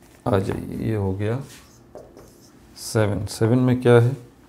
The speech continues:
एक्स स्क्वायर प्लस वाई स्क्वायर प्लस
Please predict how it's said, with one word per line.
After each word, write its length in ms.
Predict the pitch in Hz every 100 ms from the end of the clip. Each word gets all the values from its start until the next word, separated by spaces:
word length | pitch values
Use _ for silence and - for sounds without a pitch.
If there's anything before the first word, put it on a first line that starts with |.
| - - - - - - - - - - - -
एक्स 240 | 117 -
स्क्वायर 480 | 117 - 120 113 113 110
प्लस 260 | - 110 107 - - -
वाई 280 | 110 113
स्क्वायर 560 | 117 - 117 110 110 113 -
प्लस 400 | 104 110 104 -